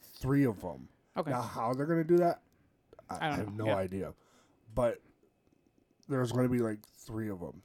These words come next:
Speaker 1: So I don't know if each one's gonna be a different story, or maybe at the end of this new one, they try to exorcise the two girls,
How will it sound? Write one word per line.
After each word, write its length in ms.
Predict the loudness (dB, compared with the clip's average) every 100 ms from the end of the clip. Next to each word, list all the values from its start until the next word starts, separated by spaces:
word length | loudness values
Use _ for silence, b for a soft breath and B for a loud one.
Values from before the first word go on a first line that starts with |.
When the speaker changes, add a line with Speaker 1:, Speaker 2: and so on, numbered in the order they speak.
| _ -10
Speaker 1:
So 140 | -4
I 120 | -2
don't 120 | -2 0
know 140 | 0
if 100 | 0
each 180 | -4 -4
one's 140 | -6
gonna 120 | -6
be 120 | -6 -6
a 40 |
different 260 | -8 -10 -8
story, 460 | 0 2 2 0 -2
or 280 | -8 -8 -14 _ _ _ _ _ _ _ _ _ _
maybe 460 | -12 -6 -2 0 0
at 100 | -2
the 80 | -2
end 140 | -2
of 60 | -2
this 200 | -4 -4
new 160 | -6 -4
one, 340 | -2 -2 -4 -10 _ _ _ _
they 80 | -18
try 220 | -10 -6
to 80 | -4
exorcise 640 | -4 -6 -10 -2 0 0 -2
the 100 | -8 -10 _ _
two 180 | -4 -2
girls, 520 | 2 2 2 0 -6